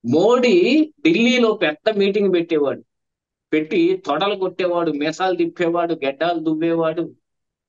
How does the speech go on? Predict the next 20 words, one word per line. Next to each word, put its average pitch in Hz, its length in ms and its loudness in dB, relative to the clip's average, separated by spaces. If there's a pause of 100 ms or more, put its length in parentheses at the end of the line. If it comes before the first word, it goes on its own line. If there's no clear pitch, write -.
(100)
"ఏ 135 80 -4
మొత్తం 160 460 -2
కాంగ్రెస్ 170 520 -2
పార్టీని 160 360 -2
సమూలంగా 170 960 0
మట్టి 143 520 -4
కరిపించేశా" 180 680 0
అని, 165 680 0 (260)
"నాదంతా 156 500 -2
నా 160 180 0
ప్రతిభ" 160 400 -4
అని 160 120 -2
చెప్పేవాడు. 123 560 -4 (560)
ఇప్పుడు 156 180 0
ఓడిపోయాడు 180 500 2
గనక 170 240 0
మెదలకుండా 170 640 -2
ఊ-, 156 480 -2
ఊరుకున్నాడు 147 420 -4
తప్ప 104 280 -8